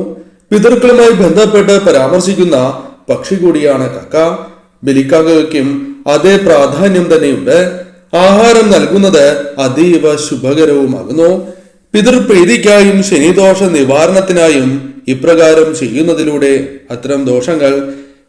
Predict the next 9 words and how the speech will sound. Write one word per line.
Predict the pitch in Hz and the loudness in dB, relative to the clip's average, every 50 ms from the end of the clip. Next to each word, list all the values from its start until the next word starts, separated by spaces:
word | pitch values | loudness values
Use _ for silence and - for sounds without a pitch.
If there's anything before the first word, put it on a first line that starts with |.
| - 147 | -6 -2
ജീവിതത്തിൽ | 170 180 175 196 208 202 208 202 196 190 | 0 2 4 4 4 4 4 2 2 2
നിന്നും | 190 185 185 185 180 180 - | 2 0 0 -2 -2 -2 -2
കുറയുവാൻ, | 151 131 131 147 175 170 165 151 143 131 139 - - - - - _ - - | -2 0 0 0 2 2 2 2 2 0 -4 -8 -10 -16 -18 -18 _ -6 -2
അഥവാ | 139 156 156 147 139 139 143 - - - - 151 | 0 2 4 4 2 2 0 -4 -8 -8 -4 0
ഒരു | 160 165 170 - 170 | 2 2 2 2 2
പരിധിവരെ | 151 139 139 156 180 196 165 170 165 170 165 156 147 | 2 2 2 0 0 0 0 2 2 2 2 2 0
ദോഷഫലങ്ങളുടെ | 131 131 131 160 165 - 175 165 160 160 160 156 156 151 - 147 | 0 -2 -2 -4 -2 -2 0 0 0 0 0 0 0 0 0 0
കാഠിന്യം | 131 127 123 123 139 165 165 156 156 151 - | -2 -2 -2 -2 -4 -4 -2 -2 -4 -4 -4
കുറയ്ക്കുവാൻ | - 110 110 110 - 175 165 147 135 131 131 | -6 -6 -6 -4 -4 -2 0 0 0 0 -2